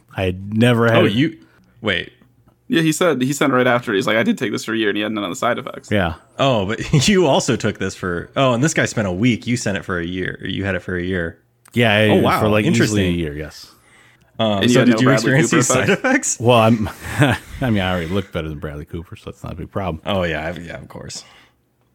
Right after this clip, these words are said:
Speaker 1: Uh, no, it, uh, it, it works exactly the way it's, uh, supposed to. I'm, I'm narcoleptic, so it works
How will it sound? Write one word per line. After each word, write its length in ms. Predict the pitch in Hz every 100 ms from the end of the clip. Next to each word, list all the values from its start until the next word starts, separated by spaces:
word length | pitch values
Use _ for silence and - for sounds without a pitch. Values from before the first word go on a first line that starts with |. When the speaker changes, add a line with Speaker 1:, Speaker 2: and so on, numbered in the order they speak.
| _ _ _
Speaker 1:
Uh, 540 | - 98 98 98 98 95
no, 280 | 110 143 135
it, 200 | 113 123 120
uh, 360 | 120 120 117
it, 220 | 120 123 113 -
it 120 | 120
works 320 | 120 117 -
exactly 580 | 110 110 107 113 - 113
the 100 | 104
way 160 | 101 98
it's, 260 | 92 - 101
uh, 100 | 92
supposed 380 | - 90 87 90
to. 40 |
I'm, 260 | 107 120 104
I'm 120 | 101
narcoleptic, 600 | 104 104 98 98 101 -
so 220 | - 85
it 100 | 82
works 540 | 82 85 - - -